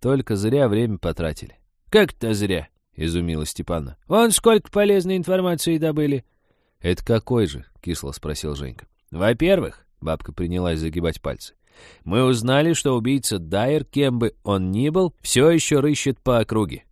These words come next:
Во-вторых, бинокль он тоже не нашёл и испугался, что мы найдём. Иначе тихо сидел бы в кустах и посмеивался». «Но на вышке были только мои следы. Может, это я её и убил, а?»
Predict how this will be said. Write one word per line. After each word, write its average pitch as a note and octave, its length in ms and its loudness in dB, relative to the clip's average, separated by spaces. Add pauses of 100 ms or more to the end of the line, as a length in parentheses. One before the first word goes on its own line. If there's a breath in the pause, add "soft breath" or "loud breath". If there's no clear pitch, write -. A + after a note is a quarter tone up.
(340 loud breath)
Во-вторых, D#3 680 4
бинокль C#3 720 4
он G3+ 280 2
тоже C#3+ 320 2
не D3 120 -2
нашёл C#3 400 0
и F#3+ 220 -2
испугался, C#3 540 0
что - 220 -2
мы B2+ 140 0
найдём. F2+ 440 0 (160)
Иначе F3 480 2
тихо E3+ 360 -2
сидел E3 400 0
бы D3+ 100 -2
в - 80 -8
кустах D3+ 560 -2 (100)
и C3+ 120 -2
посмеивался». C3 840 -2 (720 soft breath)
«Но E2+ 220 -2
на G2+ 220 2
вышке A2 420 0
были F2+ 340 0
только G#2 380 -2
мои F#2 260 -2
следы. E2 540 -4 (140)
Может, F#2+ 300 -4
это A#2 180 -2
я D3 260 2
её E2+ 280 0 (220)
и C3+ 120 2
убил, A#2+ 380 4
а?» D3 200 2